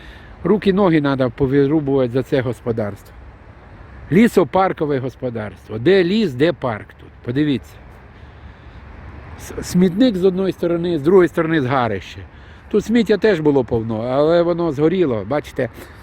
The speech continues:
звалили ліс і підпалили. Так воно і лежить, я не знаю скільки, а так воно і лежить. Ох, уроди.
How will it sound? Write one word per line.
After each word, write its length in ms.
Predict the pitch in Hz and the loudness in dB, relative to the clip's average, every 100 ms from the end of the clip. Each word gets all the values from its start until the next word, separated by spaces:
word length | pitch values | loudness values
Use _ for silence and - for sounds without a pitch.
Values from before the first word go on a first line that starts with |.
| - - - - - - 117 - | -20 -20 -20 -18 -16 -14 -12 -6
звалили 500 | 113 190 214 196 190 | 2 6 6 6 4
ліс 240 | 214 196 | 2 -4
і 40 | 151 | -4
підпалили. 600 | 151 127 143 139 101 90 - - - - - - - - - - - - - | -6 -2 -2 -2 -4 -8 -18 -20 -20 -20 -20 -20 -20 -20 -20 -20 -18 -18 -6
Так 180 | 190 190 | -4 0
воно 200 | 175 165 | 2 4
і 40 | |
лежить, 360 | 151 151 127 107 | 4 2 0 -2
я 80 | 117 | -2
не 120 | 120 | -2
знаю 260 | 120 113 107 | 0 -2 -2
скільки, 400 | - 214 - 107 - - - - - - - - - - - - | -2 -4 -4 -16 -18 -18 -18 -18 -18 -18 -18 -18 -18 -16 -14 -8
а 80 | 113 | -4
так 280 | 208 214 | -2 -2
воно 240 | 175 160 156 | -2 0 2
і 20 | |
лежить. 460 | 135 120 104 90 - - - - - - - - - - - - - - - - - - - - - - - - - - - - - - - - - | 2 0 -4 -10 -16 -18 -20 -20 -20 -20 -20 -20 -20 -20 -20 -20 -18 -18 -18 -16 -16 -14 -14 -16 -16 -14 -14 -14 -14 -14 -14 -14 -16 -16 -16 -16 0
Ох, 240 | 208 220 185 | 4 6 6
уроди. 520 | 175 170 127 104 | 4 4 2 -4